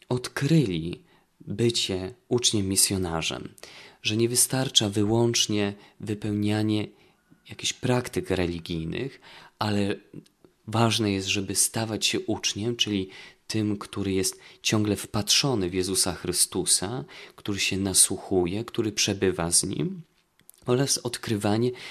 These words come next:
że jest się misjonarzem. To znaczy, że, e, moje doświadczenie wiary nie jest tylko dla mnie i nie realizuje się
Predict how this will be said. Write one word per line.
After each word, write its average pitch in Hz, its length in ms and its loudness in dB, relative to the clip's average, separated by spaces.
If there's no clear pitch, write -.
że 113 160 0
jest 113 140 2
się 120 160 2
misjonarzem. 117 840 0
To 110 100 -4
znaczy, 110 520 0
że, 101 200 0
e, 95 120 -10
moje 104 260 0
doświadczenie 107 720 2
wiary 101 480 2
nie 120 120 4
jest - 180 2
tylko 101 320 -2
dla 95 320 -2
mnie 98 500 -4
i 107 80 -2
nie 107 160 0
realizuje 104 460 0
się 92 260 0